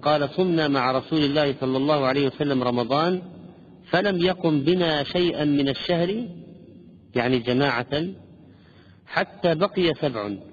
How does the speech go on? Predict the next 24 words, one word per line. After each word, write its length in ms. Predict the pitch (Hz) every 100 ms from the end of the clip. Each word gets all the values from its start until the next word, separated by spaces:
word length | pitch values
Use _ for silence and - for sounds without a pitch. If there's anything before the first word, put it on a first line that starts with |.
| - - - - - - - - - - - _ - - - - _ - -
فقام 500 | 139 - 220 214 156
بنا"، 320 | 123 104 80 - - - - - - - - - - - -
يعني 180 | 101 127
ليلة 200 | 147 139
ثلاثة 360 | - 139 120
وعشرين، 340 | 104 - 95 87 107
حتى 220 | 101 127
بقي 340 | 127 127 127 113
سبع 280 | 151 170 147 -
ليلة 220 | 135 139
ثلاثة 320 | 120 127 110 104
وعشرين. 340 | 98 - 92 - - - - - - - - - _ -
طبعًا 200 | 147 147
هذا 220 | 156 165
باعتبار 540 | 139 131 147 139 156 139
الشهر 460 | - 160 127 95 - - - - - - - - - - - - - 98
زايد، 480 | 107 143 139 110 95 - - - -
باعتبار 540 | 131 127 135 143 139
الشهر 520 | 123 - 131 104 113 -
ثلاثين 400 | 131 127 156 143
أو 80 | 127
تسعة 300 | 151 135 123
وعشرين 340 | 123 147 160
تختلف. 420 | 190 - 110 92